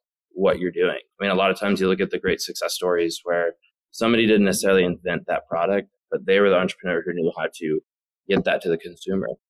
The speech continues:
who to, to convince the consumer that's what they needed.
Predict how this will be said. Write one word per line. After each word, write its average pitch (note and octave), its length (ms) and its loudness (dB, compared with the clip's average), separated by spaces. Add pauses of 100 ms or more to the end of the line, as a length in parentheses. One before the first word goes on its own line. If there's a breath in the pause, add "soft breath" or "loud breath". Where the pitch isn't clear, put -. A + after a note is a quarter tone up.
(120)
who A2 60 -2
to, G2+ 140 2 (280)
to F#2+ 200 4 (100)
convince G2+ 500 2
the G#2 120 0
consumer F#2 480 0
that's F2 200 -2
what F#2 160 0
they F2 120 0
needed. E2+ 460 0